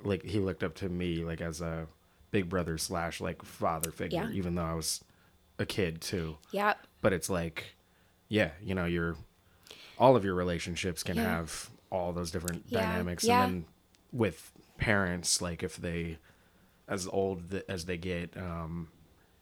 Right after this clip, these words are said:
Speaker 1: there's a point where you maybe have to take care of them, and
Speaker 2: Mm-hmm.
Speaker 1: then the dynamic switches, you know, and
Speaker 2: Yeah.
Speaker 1: yeah.
Speaker 2: Yeah. Yeah. The dynamics totally flip. And nobody gives you warning. It's just, like, one day you find yourself, like,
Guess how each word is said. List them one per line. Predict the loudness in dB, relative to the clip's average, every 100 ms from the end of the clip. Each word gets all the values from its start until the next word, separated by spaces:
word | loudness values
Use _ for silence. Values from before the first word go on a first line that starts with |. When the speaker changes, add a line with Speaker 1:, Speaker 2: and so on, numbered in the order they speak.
| -20 _ _ _ _ -18 -16 -4
Speaker 1:
there's | -2 -2
a | -4
point | -2 0 0 0
where | -2 0 -2 -6 -10
you | -6 -2
maybe | 0 0
have | -2
to | -4
take | -4 -2
care | -2 -2
of | 0
them, | 0 0 0
and | 0 0 -2
Speaker 2:
Mm-hmm. | -2 -2 -4 -6
Speaker 1:
then | -4 -2
the | -2
dynamic | -2 -2 -4 -2
switches, | -2 -2 -4 -4 -2
you | -2
know, | 0 0
and | 0
Speaker 2:
Yeah. | -2 -6 -10 -18 _ -4
Speaker 1:
yeah. | 0 0
Speaker 2:
Yeah. | -2 -10 -18 _ -12
Yeah. | -8 -8 -8
The | -6
dynamics | 0 0 0 -4 -6 -8 -10
totally | -6 -4 -2 -2 -4
flip. | -6 -6 -6 -8 -20 -20 -20 -20 2
And | 8
nobody | 8 10 8
gives | 8 6 4
you | 2
warning. | 0 -2 0 -2 -4 -2
It's | 0 2
just, | 2
like, | 0 0
one | 0 2 4
day | 4
you | 2 0
find | 2 2 2
yourself, | 0 -2 0 -2 -2 -4
like, | -4 -6 -10